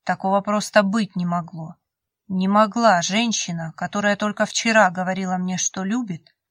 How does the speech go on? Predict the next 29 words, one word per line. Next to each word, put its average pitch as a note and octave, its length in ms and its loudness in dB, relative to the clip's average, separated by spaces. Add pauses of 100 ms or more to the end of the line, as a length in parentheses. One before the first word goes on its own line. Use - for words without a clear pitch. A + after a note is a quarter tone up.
(160)
резко G3 460 -2
понять, G#3 340 2
что - 200 -4
это G#3 180 -4
не G#3+ 160 0
так. - 380 -6 (640)
Я F#3 160 0
убеждал F3+ 460 2
себя, F3 300 -6
что - 180 -8
в E3+ 100 -6
ней G#3+ 200 2
сейчас F#3+ 420 -4
говорила G3 460 0
обида, F#3+ 480 -4 (440)
и G3+ 100 -10
хотел, G#3+ 420 -2
чтобы F#3 340 -2
она F#3+ 180 2
повторила G3+ 600 -2
все, - 240 -12
глядя F#3 400 -2
мне F#3+ 180 -2
в F3 80 -8
глаза. F#3 540 -2 (880)
«Лора, F#3 480 6
ты - 180 -6
мне G3 220 2
врешь! F#3+ 560 -2